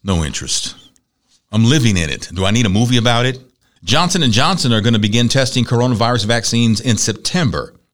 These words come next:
The plan is to do the clinical trials with the goal of having it ready to be sent out sometime in early twenty twenty-one. It's gonna be a long year, man.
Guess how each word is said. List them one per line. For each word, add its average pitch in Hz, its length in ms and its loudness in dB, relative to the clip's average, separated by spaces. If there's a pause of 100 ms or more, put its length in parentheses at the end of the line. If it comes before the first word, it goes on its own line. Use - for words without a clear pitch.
(120)
The - 80 -10
plan 123 320 0
is 110 80 0
to 104 100 -6
do 113 120 0
the - 80 -4
clinical 131 340 -2
trials 104 640 -2 (260)
with 107 120 -6
the - 60 -2
goal 113 280 2
of 101 80 -4
having 120 260 0
it 113 80 -2
ready 117 380 0
to 127 120 -4
be 104 120 0
sent 117 260 2
out 117 160 0
sometime 120 420 0
in 110 60 0
early 131 300 -4
twenty 143 340 -2
twenty-one. 135 640 0
It's 143 100 0
gonna 98 200 -2
be 90 220 0
a 90 40 -2
long 117 320 2
year, 101 240 2
man. 76 300 -8